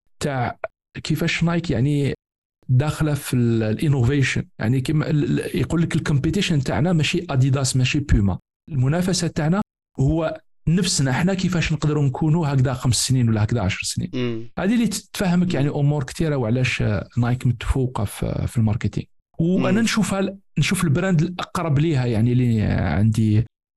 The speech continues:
Speaker 1: شوف باللي، آه، خارج سبور هو أبل. أبل تاني عندهم تاني.
Speaker 2: إيه،
Speaker 1: نعم.
Speaker 2: صح، إيه.
Speaker 1: تسمى بزاف بيور،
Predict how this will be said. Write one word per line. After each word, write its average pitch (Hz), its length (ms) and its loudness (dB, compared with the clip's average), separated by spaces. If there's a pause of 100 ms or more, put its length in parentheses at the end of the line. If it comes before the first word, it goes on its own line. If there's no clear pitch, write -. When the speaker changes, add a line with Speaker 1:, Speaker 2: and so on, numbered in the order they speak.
(160)
Speaker 1:
شوف - 180 2
باللي، 117 380 2
آه، 107 380 0
خارج 165 320 -2
سبور 180 420 0
هو 143 140 2
أبل. 117 420 2 (460)
أبل 147 320 0
تاني 147 260 2
عندهم 131 300 2
تاني. 113 520 0 (240)
Speaker 2:
إيه، 101 180 -6
Speaker 1:
نعم. 110 100 -2
Speaker 2:
صح، 92 260 -4
إيه. 104 180 -10 (280)
Speaker 1:
تسمى 165 300 0 (560)
بزاف 139 480 2 (420)
بيور، 127 400 0